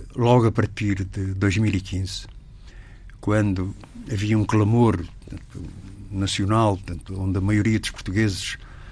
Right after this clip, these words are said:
eh, se queriam ver livres de, de um governo que infernizou as suas vidas durante quatro anos, em que o lema principal das grandes manifestações começou a ser, portanto,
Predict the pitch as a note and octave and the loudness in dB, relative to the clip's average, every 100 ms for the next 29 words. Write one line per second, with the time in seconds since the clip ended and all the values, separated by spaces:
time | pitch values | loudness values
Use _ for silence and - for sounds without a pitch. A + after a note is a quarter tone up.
0 | - - B2 G2+ F#2 F2+ F2 - - - | -18 -16 -6 -2 -2 -2 -4 -8 -14 -20
1 | - - - A2+ A2 G2+ A#2 - C3+ G#2+ | -6 -4 2 4 4 6 6 8 8 8
2 | F#2 F#2 G2 F#2 F#2+ G2 G#2+ G#2 G2 G#2+ | 4 0 -2 -6 -6 0 2 4 4 4
3 | A2 G2 F#2 - F#2 G2 - G2+ A2 G2 | 4 2 0 -2 -2 -2 0 2 2 4
4 | G#2 G2+ - G2+ E2+ G#2 F#2+ F#2 F#2 F#2 | 2 2 0 -2 2 2 2 0 -2 -2
5 | F#2 F2 - F2 - - - - F2+ G2 | -4 -6 -8 -10 -10 -18 -16 -6 -4 -2
6 | F#2 G2 G#2 A#2 - - - - - - | 0 2 0 -2 -6 -14 -16 -16 -16 -16
7 | - - - - A#2 - A#2+ A2+ G#2+ F#2+ | -16 -16 -8 0 0 4 4 6 4 2
8 | - - - - - - - - A#2 A#2+ | -6 -16 -16 -16 -18 -18 -16 -4 4 8
9 | E3+ D3 B2 B2+ B2 - G#2 - B2+ G#2+ | 8 8 6 6 4 2 0 2 2 4
10 | G#2+ G#2 C#3 D3 A#2+ A#2 A#2 - - - | 2 4 4 4 2 0 0 -2 -6 -4
11 | A#2+ G#2+ A2+ G2+ B2 A2+ - A2+ G#2+ - | -2 -2 -4 -4 -2 -2 0 0 0 -2
12 | G2 - G2+ | -8 -6 -10